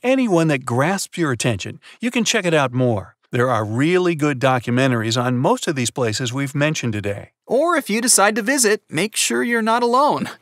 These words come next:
Speaker 2: especially in those spooky places.
Speaker 1: Also, I think we deserve a credit for ourselves here. For those who enjoy checking out these strange places, we've actually talked about the Bermuda Triangle and Easter Island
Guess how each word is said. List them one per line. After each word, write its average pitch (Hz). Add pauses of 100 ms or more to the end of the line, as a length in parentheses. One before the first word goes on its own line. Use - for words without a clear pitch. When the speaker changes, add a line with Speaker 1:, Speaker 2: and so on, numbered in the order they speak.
(180)
Speaker 2:
especially -
in 131
those 117
spooky 143
places. 139 (540)
Speaker 1:
Also, 190 (300)
I 254
think 147
we 220
deserve 139
a 156
credit 151
for 135
ourselves 131
here. 104 (220)
For 131
those 120
who 131
enjoy 117
checking 147
out 165
these 107
strange 135
places, 131 (240)
we've 214
actually 247
talked 247
about 127
the 131
Bermuda 131
Triangle 135
and 170
Easter 151
Island 160